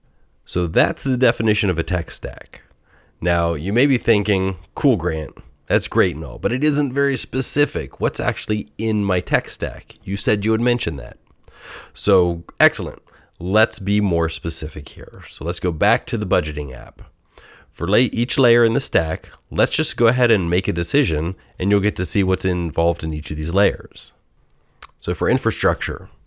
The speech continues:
let's use A W S. Why? Well, for one, I don't own a data center or a server that's publicly exposed to the internet. I'm just gonna sign up, and let's go ahead and get a T two Micro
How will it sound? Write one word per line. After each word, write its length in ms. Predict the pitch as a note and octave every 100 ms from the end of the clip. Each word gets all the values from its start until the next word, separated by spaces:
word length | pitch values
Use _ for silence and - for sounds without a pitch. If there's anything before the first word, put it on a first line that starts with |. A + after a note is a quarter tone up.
| _ _ _
let's 320 | - F2 -
use 160 | C3 A#2
A 100 | A#2+
W 380 | A#2 G2+ G#2 F#2+
S. 440 | - - - - _ _ _ _ _ -
Why? 480 | D2+ D#2+ E2 C3+ - _ _ - - - -
Well, 140 | D#2+
for 140 | - E2
one, 440 | F#2 C3 F#2 E2+
I 200 | D#2 G#2
don't 240 | A#2+ A#2 -
own 200 | A#2 A2
a 80 |
data 300 | E2+ G2+ G2+
center 360 | F2 F#2 E2+ E2
or 180 | C2+ E2+
a 60 |
server 460 | - A#2+ B2 D2+ D#2
that's 180 | D2+ -
publicly 460 | - G2+ G#2 F#2+
exposed 460 | F2+ - F2+ E2+ -
to 80 | E2+
the 160 | G2+
internet. 460 | F3 G3+ - - - _ _ _ _ _ _
I'm 80 | F2+
just 120 | F2+
gonna 160 | G2 F2
sign 320 | - G#2 F#2+
up, 280 | F#2 F#2+ - - _ F2+
and 400 | F2 F2 E2+ B1+
let's 240 | G2 -
go 100 | A2+
ahead 140 | A2 G2+
and 100 | F#2+
get 100 | F2
a 60 |
T 260 | - - B2
two 200 | C3+ A2+
Micro 560 | G2+ F#2 - F2 F2